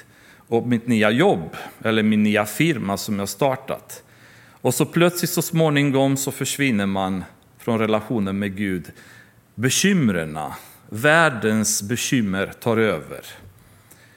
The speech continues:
Eller ung-, ungdomar. Hur många ungdomar har inte försvunnit från församlingar på grund av idrott?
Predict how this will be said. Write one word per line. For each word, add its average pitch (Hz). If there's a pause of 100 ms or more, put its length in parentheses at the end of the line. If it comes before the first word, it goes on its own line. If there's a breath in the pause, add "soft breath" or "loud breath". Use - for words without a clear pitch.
(140 soft breath)
Eller 135
ung-, 226
ungdomar. 104
Hur 254
många 277
ungdomar 123
har 143
inte 147
försvunnit 139
från 117
församlingar 120
på 139
grund 117
av 117
idrott? 117